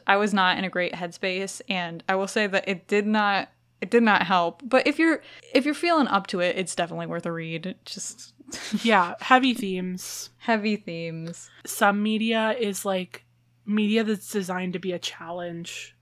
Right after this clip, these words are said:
Speaker 2: right?
Speaker 1: Yeah,
Speaker 2: Um,
Speaker 1: yeah.
Speaker 2: and this is definitely one of those things where it is really geared to get you thinking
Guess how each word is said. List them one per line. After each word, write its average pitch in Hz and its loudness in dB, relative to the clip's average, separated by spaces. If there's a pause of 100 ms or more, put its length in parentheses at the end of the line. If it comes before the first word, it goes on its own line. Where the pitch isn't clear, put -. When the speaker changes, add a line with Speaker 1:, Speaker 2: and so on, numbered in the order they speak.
(120)
Speaker 2:
right? 190 0
Speaker 1:
Yeah, 208 2
Speaker 2:
Um, 196 0
Speaker 1:
yeah. 190 0
Speaker 2:
and 202 2
this 208 2
is 220 0
definitely 180 -2
one 175 -6
of 175 -10
those 175 -6
things 175 -6
where 185 -2
it 196 -4
is 180 -8
really 190 -2
geared 185 -4
to 190 -6
get 185 -8
you 175 -8 (140)
thinking 170 -8